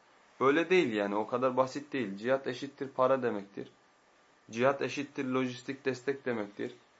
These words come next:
E, bugün o sizin izlediğiniz çatışan mücahitlere bu, yani o sizin, e, kına-, oturduğu için kınadığınız insanlar para gönderiyorlar. Oturdu diye kınadığınız insanlar lojistik destek sağlayıp işte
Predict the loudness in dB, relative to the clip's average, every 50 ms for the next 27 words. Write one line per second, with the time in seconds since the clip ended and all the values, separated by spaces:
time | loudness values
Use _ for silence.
0 | _ _ _ _ _ -8 -4 -4 -2 0 0 0 0 2 2 2 2 2 0 -4
1 | -4 -2 0 2 2 2 2 0 0 -2 0 0 -2 -2 -4 -2 -2 -2 -2 -2
2 | -2 -2 0 0 2 0 0 2 2 2 2 2 2 2 2 2 2 2 0 -2
3 | -2 -4 -8 -2 0 2 2 2 0 -2 -4 -10 -16 -20 -20 -12 -4 -2 -2 -2
4 | -2 -4 -4 -2 -2 -2 -2 -4 -6 -6 -4 -2 -2 -2 -4 -4 0 2 4 2
5 | 2 2 0 -2 -2 -2 -2 -4 -4 -2 -2 -4 -4 -4 -4 -6 -4 -4 0 0
6 | 2 2 2 2 0 0 0 -2 -2 -4 -2 -2 0 0 2 2 0 2 2 2
7 | 4 4 2 0 -2 -2 -2 -2 -2 -2 -2 -4 -4 -4 -4 -4 -6 -10 -16 _
8 | _ _ _ _ _ _ 0 0 0 2 0 -2 -2 -2 -2 -2 -2 -2 -2 -2
9 | -2 -2 0 0 2 2 0 0 0 -2 -2 -2 -2 -2 0 0 0 2 2 2
10 | 2 2 0 -2 -2 -4 -6 -10 -10 -12 -8 -6 -6 -6 -6 -4 -6 -6 -6 -4
11 | -2 0 0 0 0 -2 -6 -8 -16 -20 -20 -20 -20 -20 _ _ _ -12 -8 -8
12 | -6 -6 -4 -2 -2 -2 -2